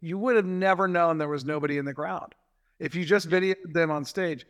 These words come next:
And it was really, it blew me away, um, in many ways, because I was just heartbroken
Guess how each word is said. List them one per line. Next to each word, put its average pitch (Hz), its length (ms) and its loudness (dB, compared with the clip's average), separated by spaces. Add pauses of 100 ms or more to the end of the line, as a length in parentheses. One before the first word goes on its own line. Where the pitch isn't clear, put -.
(320)
And 180 120 -2
it 180 80 -2
was 175 160 0
really, 208 400 4
it 165 140 -6
blew 165 520 -2
me 190 180 -2
away, 151 640 0
um, 139 480 0 (300)
in 175 280 2
many 208 440 2
ways, 131 280 -2
because 147 220 -2
I 156 160 2
was 165 220 -2
just - 220 -12 (300)
heartbroken 156 760 0